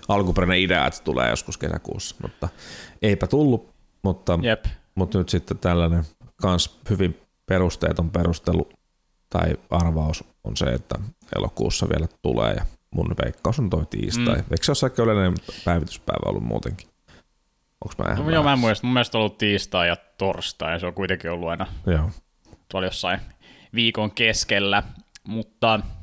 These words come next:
Speaker 2: joo, no okei, mä tykkään, että me ollaan molemmat tuolla ensi viikossa kiinni.
Speaker 1: Ja siis
Speaker 2: Vähän, väh-, no joo, mä vähän naureskelin sille, kun oli toi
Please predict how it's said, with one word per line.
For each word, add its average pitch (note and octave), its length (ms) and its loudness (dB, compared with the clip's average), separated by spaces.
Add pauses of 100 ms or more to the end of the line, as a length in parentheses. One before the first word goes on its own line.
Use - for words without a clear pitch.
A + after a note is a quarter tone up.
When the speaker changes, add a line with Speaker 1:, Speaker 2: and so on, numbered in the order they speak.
(260)
Speaker 2:
joo, E3+ 280 6
no B2 80 -8
okei, D3 160 -2
mä D3+ 100 -2
tykkään, - 320 0
että G#2+ 60 -2
me A2 60 -2
ollaan G#2 200 0
molemmat G2 320 -2
tuolla F#2+ 200 2
ensi F#2+ 240 0
viikossa F#2+ 440 -2
kiinni. F#2+ 500 0 (180)
Speaker 1:
Ja A2+ 80 4
siis A#2 340 2
Speaker 2:
Vähän, C#3 260 4 (200)
väh-, C#3+ 360 0
no B2+ 120 -4
joo, G#2+ 180 2 (100)
mä A#2+ 100 -4
vähän D#3+ 240 4
naureskelin B2 480 2
sille, G2 240 2
kun - 380 -2
oli G2 220 2
toi F#2 400 2